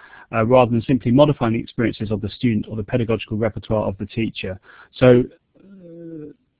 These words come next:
so these people are saying that really, you know, the iPads, they're really changing, changing learning, they're redefining learning,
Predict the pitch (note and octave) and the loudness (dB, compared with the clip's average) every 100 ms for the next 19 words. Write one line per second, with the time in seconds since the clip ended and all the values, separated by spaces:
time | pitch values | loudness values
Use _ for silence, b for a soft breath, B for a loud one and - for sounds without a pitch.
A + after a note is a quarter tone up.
0 | _ - B2+ C#3 - C#3 C3 A#2+ D3 C#3+ | _ 2 6 6 6 4 2 0 4 6
1 | A#2+ G#2+ A2+ B2 C3+ A#2+ G#2 A#2 G2+ A2+ | 6 2 2 6 8 8 4 2 0 2
2 | A#2+ B2 - A2 G2 - A#2 C3 D3 A#2+ | 2 2 0 -2 0 0 2 4 6 4
3 | - C3+ B2+ G#2+ G#2+ A2 - - A#2+ A2 | 2 4 4 6 2 2 -2 0 2 4
4 | A2 G#2+ A#2 A2 G2+ G2+ A2+ A2 G#2 A#2 | 2 4 4 4 2 2 2 0 -2 -2
5 | G#2+ G#2+ A2 G#2+ G2 | 0 2 2 2 0